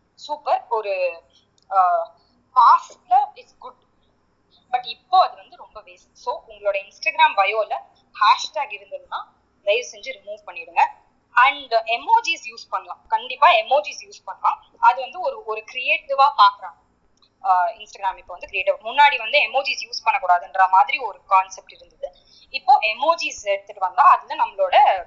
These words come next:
ஆ, நம்ம என்ன சொல்ல வரோம் அப்படின்றது emojisல நம்மலாம் இப்போ, இப்போ we are, ஆ, conversing இல்லையா, அந்த மாதிரி emojis நீங்க வந்து போடலாம் உங்களோட Instagram பயோல. So that is that about Instagram bio. Next கீழே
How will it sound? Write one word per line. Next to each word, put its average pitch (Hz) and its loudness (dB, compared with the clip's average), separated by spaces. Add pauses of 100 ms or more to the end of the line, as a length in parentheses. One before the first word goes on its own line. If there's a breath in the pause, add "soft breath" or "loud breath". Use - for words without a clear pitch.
(500 soft breath)
ஆ, 214 4 (600)
நம்ம 226 -2
என்ன 233 -4
சொல்ல 262 0
வரோம் 240 4
அப்படின்றது 226 -6
emojisல 220 -12
நம்மலாம் 185 -4
இப்போ, 190 -8 (180)
இப்போ 180 -6
we 202 -10
are, 196 0 (280)
ஆ, 190 2
conversing 208 0
இல்லையா, 175 -8 (380 loud breath)
அந்த 330 0
மாதிரி 381 -2 (120)
emojis 571 -4
நீங்க 571 -18
வந்து 523 -8
போடலாம் 539 0
உங்களோட 180 -10
Instagram - -2
பயோல. - -4 (460 soft breath)
So 571 0
that 233 2
is - -12
that 262 2
about 269 -2 (100)
Instagram - -6
bio. 175 -4 (500)
Next - -8 (200)
கீழே 294 2